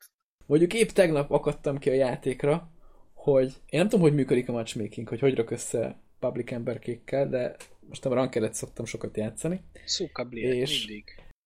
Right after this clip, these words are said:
Speaker 1: és így zsinórba nyertem, nem is tudom, vagy három-négy meccset, úgyhogy még csak bele se izzadtam. Tehát ilyen, ilyen tök egyszerűen nyertünk, annyira könnyű volt, hogy az hihetetlen. Tehát mindenki csinálta a dolgát,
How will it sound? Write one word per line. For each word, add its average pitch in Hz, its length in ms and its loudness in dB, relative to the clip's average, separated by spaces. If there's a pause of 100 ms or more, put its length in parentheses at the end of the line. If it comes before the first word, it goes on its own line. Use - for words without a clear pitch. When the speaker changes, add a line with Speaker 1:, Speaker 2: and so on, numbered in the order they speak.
(240)
Speaker 1:
és 143 300 6
így 156 100 0
zsinórba 156 560 6
nyertem, 165 400 2
nem 151 100 2
is 135 140 -2
tudom, 131 280 -4
vagy 123 260 -2
három-négy 127 580 0
meccset, 110 380 -4
úgyhogy 120 500 -6
még 165 180 -2
csak 170 180 2
bele 165 200 6
se 139 160 2
izzadtam. 117 520 -4
Tehát - 180 -8
ilyen, 311 200 2
ilyen 311 240 0
tök - 220 -2
egyszerűen 110 460 0
nyertünk, 107 420 -6
annyira 104 280 -4
könnyű 98 300 -4
volt, 98 180 -4
hogy 110 80 -8
az - 80 -8
hihetetlen. 107 440 -8
Tehát 240 120 -6
mindenki 294 240 -2
csinálta - 420 -4
a - 40 -4
dolgát, 147 640 4